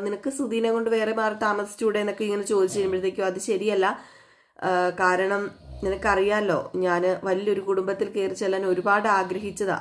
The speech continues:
അങ്ങനെ ആഗ്രഹിച്ച് കിട്ടിയതാ. അതെല്ലാം കൂടെ ഛിന്നഭിന്നമാക്കിയിട്ട് എനിക്ക് അങ്ങനെ പ്രത്യേകിച്ചൊരു സ്ഥാനമൊന്നും വേണ്ട. അതുമല്ല, എൻ്റെ അമ്മായിയമ്മ, എൻ്റെ ആൻറ്റീനെ ഒരിക്കലും എനിക്ക്, ഏഹ്,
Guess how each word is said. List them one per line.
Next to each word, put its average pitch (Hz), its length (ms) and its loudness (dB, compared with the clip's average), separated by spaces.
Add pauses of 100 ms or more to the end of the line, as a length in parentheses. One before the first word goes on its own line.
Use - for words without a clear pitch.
അങ്ങനെ 190 260 -4
ആഗ്രഹിച്ച് 190 540 -2
കിട്ടിയതാ. 196 480 0 (380)
അതെല്ലാം 190 420 0
കൂടെ 208 220 -2
ഛിന്നഭിന്നമാക്കിയിട്ട് 220 920 0
എനിക്ക് 214 280 0 (160)
അങ്ങനെ 233 260 0
പ്രത്യേകിച്ചൊരു 233 500 0
സ്ഥാനമൊന്നും 220 680 2
വേണ്ട. 175 260 0 (500)
അതുമല്ല, 190 360 2
എൻ്റെ 202 380 0 (280)
അമ്മായിയമ്മ, 226 680 2
എൻ്റെ 202 200 -4
ആൻറ്റീനെ 208 440 -2
ഒരിക്കലും 208 360 -2
എനിക്ക്, 202 260 0 (460)
ഏഹ്, 180 420 2